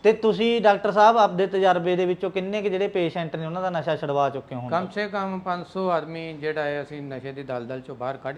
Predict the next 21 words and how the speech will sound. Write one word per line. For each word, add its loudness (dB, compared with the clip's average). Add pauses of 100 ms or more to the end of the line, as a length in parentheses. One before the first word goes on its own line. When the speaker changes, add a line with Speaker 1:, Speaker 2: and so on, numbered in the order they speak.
Speaker 2:
ਚੁੱਕੇ -14
ਹੋਏ -8
ਆ। -16 (800)
ਤੇ -6
ਆਉਣ -2
ਵਾਲੇ -2
ਦਿਨਾਂ -8
ਦੇ -8
ਵਿੱਚ -10
ਅਸੀਂ -10
ਸੋਚਦੇ -10
ਹਾਂ -10
ਕਿ -12
ਹੋਰ -10
ਇਹਨੂੰ -10
ਵਧਾਇਆ -8
ਜਾਵੇ। -10 (500)
ਪਹਿਲਾਂ -4
ਅਸੀਂ -12
ਥੋੜ੍ਹੇ -4
ਜਿਹੇ -6